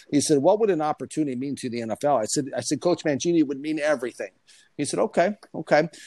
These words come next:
Well, listen, he goes, "I want you to, what we want you to do next is that we want you to evaluate one of our defensive players, this guy named Rick Lyle."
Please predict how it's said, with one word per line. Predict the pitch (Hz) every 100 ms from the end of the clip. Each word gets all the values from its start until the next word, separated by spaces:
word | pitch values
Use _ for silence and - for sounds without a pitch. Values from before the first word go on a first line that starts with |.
| -
Well, | 202
listen, | 233 240 160
he |
goes, | 143 165 147
"I | 156
want | 165 202 -
you | 202
to, | 170 - 175
what | 156
we | 143
want | 147 165 -
you |
to | 156
do | 151
next | 143 139 -
is | 127
that | 127
we | 120
want | 131 139 139
you | 127
to | 120
evaluate | 107 127 131 123 113
one | 123
of | 123
our | 117
defensive | 101 127 113 117 110
players, | - 120 120 117
this | 107 104
guy | 127 113
named | 110
Rick | 113 113
Lyle." | 113 110 113 113